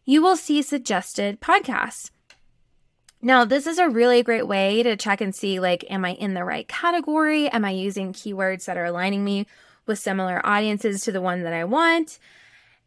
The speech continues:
And it's just a really great way to kind of gauge the temperature of where you're showing up in the app.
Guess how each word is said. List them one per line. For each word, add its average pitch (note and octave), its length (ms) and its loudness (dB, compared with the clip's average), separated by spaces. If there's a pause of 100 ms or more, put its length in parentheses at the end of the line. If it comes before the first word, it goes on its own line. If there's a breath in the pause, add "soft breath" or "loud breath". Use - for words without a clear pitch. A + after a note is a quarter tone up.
(120)
And A#3+ 440 2
it's A#3+ 160 -2
just F#4+ 160 -6
a A4+ 140 4
really D4+ 320 2
great A3+ 560 0
way G3 600 2
to C#4 120 -8
kind A#3+ 140 2
of G#3+ 120 -2
gauge A3+ 380 -2
the B3+ 100 0
temperature A3+ 520 -2
of G3 240 -4
where G3+ 240 -2
you're A#3+ 100 4
showing G3+ 340 -4
up E3+ 220 -2 (340 soft breath)
in F#3+ 140 -4
the F#3 100 -6
app. D4+ 400 -2